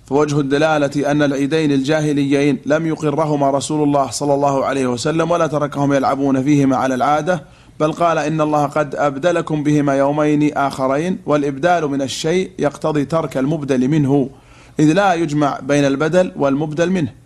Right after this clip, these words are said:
ولهذا لا تستعمل هذه العبارة إلا فيما ترك اجتماعهم، إلا فيما ترك اجتماعهما، كقوله سبحانه: 'فتتخذونه وذريته أولياء من دوني وهم لكم عدو.'"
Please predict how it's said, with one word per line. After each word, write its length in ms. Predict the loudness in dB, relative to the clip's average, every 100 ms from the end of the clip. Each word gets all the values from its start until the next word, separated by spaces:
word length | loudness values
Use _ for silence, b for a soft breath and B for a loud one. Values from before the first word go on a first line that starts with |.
| -20 b b b
ولهذا 540 | 2 4 2 2 0
لا 140 | 2 0
تستعمل 460 | -2 -2 0 0
هذه 220 | 2 0
العبارة 480 | -2 0 0 0 0 -2
إلا 240 | -2 -2
فيما 320 | 0 2 0 0
ترك 360 | -2 -2 -2
اجتماعهم، 840 | -4 -2 -2 0 0 0 0 -2 -6 -20 -20 -20 -6 0
إلا 220 | 0 0
فيما 240 | 0 -2
ترك 280 | -2 -4 -4
اجتماعهما، 800 | -2 0 0 0 0 0 0 -4 -8 b b b
كقوله 400 | -4 0 0 0
سبحانه: 540 | -2 -4 -2 0 0 -4
'فتتخذونه 800 | -6 -6 -6 -2 2 2 4 2
وذريته 760 | 2 0 0 0 0 -2 -2
أولياء 520 | 0 0 2 0 0
من 160 | -2 0
دوني 380 | 2 2 2 0 -8 b -4
وهم 240 | 0 0
لكم 240 | 0 -2
عدو.'" 260 | -2 -2